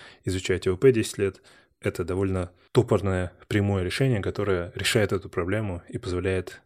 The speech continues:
делать такую вот гибкость в языке. Поэтому мой совет, <laughs> если вы делаете свой язык и вы решаете эту проблему,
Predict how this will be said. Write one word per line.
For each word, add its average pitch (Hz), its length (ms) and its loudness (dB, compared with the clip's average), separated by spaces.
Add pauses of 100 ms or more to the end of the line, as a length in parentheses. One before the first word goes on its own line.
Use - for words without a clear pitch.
(160)
делать 95 420 -2 (600)
такую - 260 -2
вот 87 100 -4
гибкость - 580 -6
в - 40 -4
языке. 92 340 -6 (380)
Поэтому 113 340 0 (520)
мой 139 120 4
совет, 117 400 4
<laughs> - 20 -20
если 123 220 4
вы 98 240 0
делаете 98 340 0
свой 107 200 4
язык 117 380 4
и 101 100 -4
вы 95 120 -2
решаете 95 360 -2
эту 92 140 -8
проблему, 107 500 0